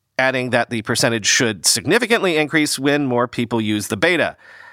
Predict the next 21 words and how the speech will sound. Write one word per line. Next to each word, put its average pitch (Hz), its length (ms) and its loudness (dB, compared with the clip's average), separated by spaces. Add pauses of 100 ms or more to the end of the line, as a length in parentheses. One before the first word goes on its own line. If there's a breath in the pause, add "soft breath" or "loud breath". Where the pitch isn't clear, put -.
(200 loud breath)
I've 190 280 4
been 226 160 2
trying 220 400 2
the 202 160 -2
DuckDuckGo 196 560 2
desktop 185 400 0
app 185 180 2
for 175 100 -2
several 165 300 2
days, 180 340 2
and 127 120 0
I 117 160 2
feel 123 240 0
like 123 200 2
I 117 140 0
got 113 240 0
fewer 120 300 0
cookie 127 340 -2
pop-ups 131 520 -2
than 113 180 0
usual. 185 500 2